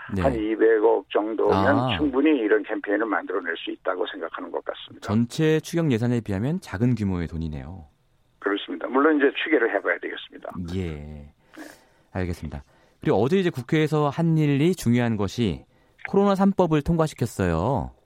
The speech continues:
Speaker 2: 네네.
Speaker 1: 요거는 좀 어떤 내용입니까?
Speaker 2: 우선 이제 검-,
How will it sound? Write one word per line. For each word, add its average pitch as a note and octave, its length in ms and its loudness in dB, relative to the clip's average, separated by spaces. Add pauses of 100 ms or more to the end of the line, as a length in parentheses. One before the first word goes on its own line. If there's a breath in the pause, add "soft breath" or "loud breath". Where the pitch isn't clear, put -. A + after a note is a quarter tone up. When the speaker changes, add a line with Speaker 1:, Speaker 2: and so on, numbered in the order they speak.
(160)
Speaker 2:
네네. G#2+ 440 0 (380)
Speaker 1:
요거는 D#3+ 320 4
좀 G3+ 140 4
어떤 C#3 260 4
내용입니까? D#2+ 680 0 (1200)
Speaker 2:
우선 D3 460 4
이제 C#3+ 120 4
검-, C#3+ 400 2